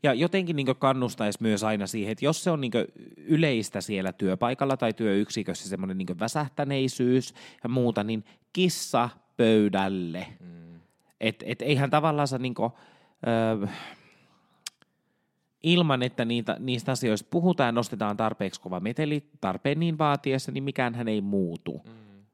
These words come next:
Speaker 2: Joo, se on just näin.
Speaker 1: Ö, poltetaan enemmän toisia loppuun ja, ja kyllähän niin on, että, että tällä hetkellä kun on työntekijämarkkinat,
Speaker 2: Mm.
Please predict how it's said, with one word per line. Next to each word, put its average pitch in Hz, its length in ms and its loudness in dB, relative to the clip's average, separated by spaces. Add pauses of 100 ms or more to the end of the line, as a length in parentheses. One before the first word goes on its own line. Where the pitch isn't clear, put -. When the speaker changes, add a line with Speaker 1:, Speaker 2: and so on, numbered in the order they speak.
(160)
Speaker 2:
Joo, 120 140 -18
se 131 120 -20
on 143 220 -14
just 101 200 -14
näin. - 360 -18
Speaker 1:
Ö, 107 460 2 (880)
poltetaan 147 580 4
enemmän 113 760 0 (220)
toisia 104 540 2
loppuun 90 640 -2
ja, 90 340 -4
ja 98 420 -6
kyllähän 113 380 0
niin 131 220 0
on, 120 180 0
että, 107 320 -4
että 104 220 -6
tällä 107 300 -2
hetkellä 113 340 -4
kun 143 180 2
on 127 120 -2
työntekijämarkkinat, 92 1200 -6 (240)
Speaker 2:
Mm. 110 400 -20